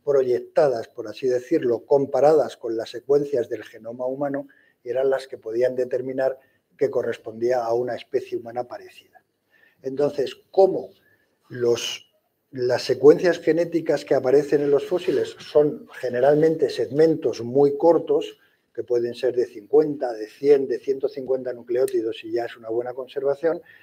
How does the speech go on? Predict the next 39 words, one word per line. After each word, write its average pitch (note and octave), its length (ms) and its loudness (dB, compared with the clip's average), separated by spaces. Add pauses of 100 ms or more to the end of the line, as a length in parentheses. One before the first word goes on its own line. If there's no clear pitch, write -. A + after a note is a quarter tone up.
(760)
a B2+ 100 -8
través D3 340 4
de F3 120 8
técnicas E3 520 0
puramente E3+ 540 0
de C3 160 6
bioinformática, C#3 1080 -2
porque A#2 560 -12
todo D3+ 260 2
este, D3+ 400 0 (220)
digamos, C3+ 360 -6
toda C#3+ 260 -2
esta B2+ 480 -8 (800)
carrera D3 380 2
investigadora D3 760 0 (440)
va C#3+ 120 0
de D3 80 6
la C#3 140 4
mano C#3+ 260 0
de A#2 140 -2
la, G#2+ 260 -8 (580)
de B2+ 140 -4
las A#2+ 240 -10
capacidades C3 880 0
tecnológicas, D3 920 0
por - 120 -18
ejemplo, C3+ 360 -6
de B2+ 100 0
estas A#2+ 280 -12
máquinas C#3 460 -6
que A#2+ 140 -8
van C#3 180 -4
secuenciando C3+ 920 -2
todas C3+ 400 -2
eso-, C#3+ 200 -2
esos C#3+ 280 -6
millones C#3 560 -2
y C#3+ 40 0
millones B2+ 520 2